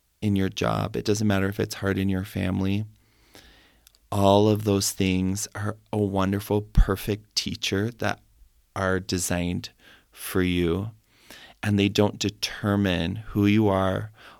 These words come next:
or what your life means or what you're capable of. You, if you choose, you can learn how to undo the distorted stories and start to tell yourself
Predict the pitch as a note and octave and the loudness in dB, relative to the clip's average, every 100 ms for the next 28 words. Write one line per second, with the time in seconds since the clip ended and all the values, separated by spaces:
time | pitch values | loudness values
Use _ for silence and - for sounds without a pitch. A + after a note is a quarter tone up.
0 | - G#2 F#2+ G2 - A2 G#2 G2 F#2+ G#2 | -10 -8 0 2 2 2 0 2 0 -2
1 | - F#2+ F#2 F#2 F#2 G2 - _ - - | -2 0 0 0 -2 -4 -8 _ -20 -16
2 | - G2 G#2 G#2+ A2+ G#2 - - G#2 G2 | -6 -4 -4 -4 -4 -6 -8 -8 -4 -4
3 | F2 F2 G#1 A1 - _ _ _ _ _ | -2 -2 -2 -6 -12 _ _ _ _ _
4 | - - _ - F#2+ G2 G2 G2+ G#2 G#2+ | -20 -20 _ -10 -4 2 4 4 4 4
5 | A#2+ B2+ _ _ _ - G#2+ A2+ A2+ A2+ | 0 -4 _ _ _ -12 -8 -2 -2 0
6 | - B2 B2+ F#2+ - G#2+ - - _ _ | 0 2 4 4 0 -4 -8 -10 _ _
7 | _ - A2 A2+ A#2 G#2+ G2 F#2 F#2 F#2 | _ -6 -4 -4 -2 0 0 0 0 0
8 | F#2+ G#2+ A#2+ _ _ _ _ - G2 F#2+ | 0 -2 -6 _ _ _ _ -8 -4 -4
9 | - - F#2 F2+ F2+ G#2 - _ - G2+ | -4 -2 0 0 -2 -4 -10 _ -8 -2
10 | G2+ A#2 A2 A2 F#2+ F2+ F2 F2+ G2+ _ | 0 0 -2 0 2 2 0 -2 -8 _
11 | _ _ G#2 G2+ F#2+ - F2+ F2+ F#2+ G2 | _ _ -4 0 0 -2 0 0 2 0
12 | G2+ - _ _ _ _ - - G#2 F2+ | -2 -10 _ _ _ _ -6 -2 0 2
13 | E2+ F#2+ G#2 G#2+ - _ _ _ _ - | 0 -2 -6 -6 -10 _ _ _ _ -14
14 | G#2 - A2 - G#2 G#2+ G#2 F#2+ G2 G2 | -10 -4 -4 -4 -4 -4 -4 -2 -2 -2
15 | F#2 - F2 F#2 | -2 -2 -2 -2